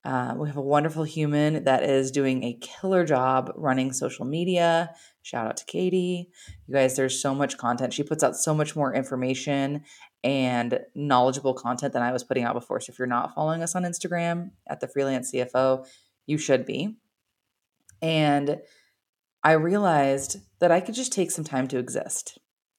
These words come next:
and that that was probably what I needed. I have a team. My team doesn't always need me, which is wonderful. <laughs>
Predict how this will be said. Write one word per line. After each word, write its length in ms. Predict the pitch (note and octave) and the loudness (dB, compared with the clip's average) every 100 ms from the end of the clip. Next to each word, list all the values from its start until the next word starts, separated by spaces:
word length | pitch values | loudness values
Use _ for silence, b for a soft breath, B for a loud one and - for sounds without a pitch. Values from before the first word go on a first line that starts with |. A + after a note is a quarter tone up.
| B B B B | B B B B
and 160 | - C#3+ | -2 2
that 80 | C#3+ | 2
that 140 | - | 2
was 100 | F3+ | 2
probably 480 | - D#3+ D#3+ E3 D#3 | 0 0 0 0 4
what 160 | C3+ | 4
I 120 | C3 B2+ | 4 2
needed. 480 | A#2+ A2+ - - - _ b b b b _ C3+ | -2 -4 -6 -8 -20 _ b b b b _ -6
I 40 | |
have 240 | B2+ D#3+ D#3+ | -2 0 0
a 60 | |
team. 540 | D#3+ D#3 C#3 B2 A#2+ - _ _ _ _ _ _ _ _ _ _ _ - | -2 -2 -2 -2 -6 -14 _ _ _ _ _ _ _ _ _ _ _ -4
My 180 | D#3 D#3+ | -2 -2
team 320 | - F#3 E3+ | -2 0 2
doesn't 200 | D#3 D#3 | 2 2
always 280 | D3 C#3+ C#3 | 4 2 2
need 260 | C3+ C3 | -2 -2
me, 320 | B2 A#2 B2+ _ | -4 -6 -10 _
which 180 | C#3+ E3 | -6 -4
is 120 | D#3 | -6
wonderful. 1040 | D3 C#3+ C#3+ D#3 D#3 D3+ - - - - | -6 -6 0 2 4 2 0 -4 -6 -6
<laughs> 60 | - | 4